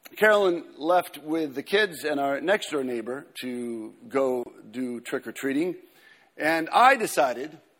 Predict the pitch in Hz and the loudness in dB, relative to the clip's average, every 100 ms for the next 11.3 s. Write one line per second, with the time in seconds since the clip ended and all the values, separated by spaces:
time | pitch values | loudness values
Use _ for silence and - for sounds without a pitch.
0 | _ _ 143 170 226 170 196 165 190 208 | _ _ 0 4 4 0 -6 -4 -2 -2
1 | - 175 147 135 143 - 156 120 107 120 | -2 0 0 -2 -6 -2 -2 -4 -8 -10
2 | - 143 135 127 120 - - _ 123 127 | -10 -6 -6 -6 -10 -18 -20 _ -2 2
3 | 120 117 107 - 120 135 165 185 190 170 | 2 0 -2 -10 -6 2 6 6 4 0
4 | 156 - _ - - _ 175 190 165 147 | -8 -14 _ -20 -20 _ 4 4 4 2
5 | 151 143 - 202 202 160 185 190 175 170 | 4 4 4 4 4 2 -2 0 -2 0
6 | 143 117 165 202 185 208 208 202 - _ | -4 0 2 4 2 2 0 -4 -20 _
7 | _ _ _ _ - 135 139 - - 208 | _ _ _ _ -10 -6 -4 -2 0 6
8 | 180 190 202 151 135 127 123 110 - _ | 8 8 4 0 -2 -4 -6 -10 -20 _
9 | _ _ _ _ _ _ _ _ _ _ | _ _ _ _ _ _ _ _ _ _
10 | _ - 107 175 208 202 190 175 156 143 | _ -20 2 6 8 8 6 4 2 0
11 | 131 113 - | -2 -14 -20